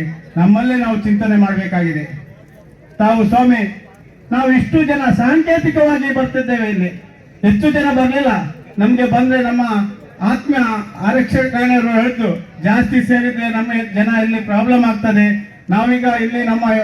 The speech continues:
ಒಪ್ಪಂದ ಮತ್ತು ಗಂಗೊಳ್ಳಿ ಮರವಂತಿಯವರು ಅತಿ ಹೆಚ್ಚಿನ ಸಂಖ್ಯೆಯಲ್ಲಿ ಬಂದಿದ್ದಾರೆ.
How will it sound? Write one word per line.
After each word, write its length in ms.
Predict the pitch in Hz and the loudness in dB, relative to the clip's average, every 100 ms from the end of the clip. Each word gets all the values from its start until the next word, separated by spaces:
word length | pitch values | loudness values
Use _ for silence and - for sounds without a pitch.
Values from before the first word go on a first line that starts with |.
| 196 - - - - - - | -4 -10 -18 -18 -20 -20 -8
ಒಪ್ಪಂದ 360 | 190 185 262 277 | -2 -2 0 0
ಮತ್ತು 360 | 262 254 247 247 | 2 2 2 0
ಗಂಗೊಳ್ಳಿ 420 | 233 254 262 254 | 2 2 2 2
ಮರವಂತಿಯವರು 720 | 226 226 254 247 254 226 208 214 - - - - 202 | 2 2 2 2 0 0 0 -2 -6 -18 -20 -12 -6
ಅತಿ 220 | 208 277 | -4 -2
ಹೆಚ್ಚಿನ 280 | 262 254 269 | -4 -2 0
ಸಂಖ್ಯೆಯಲ್ಲಿ 480 | 262 247 247 254 247 | 2 2 0 0 0
ಬಂದಿದ್ದಾರೆ. 480 | 247 247 233 196 | 0 0 0 -2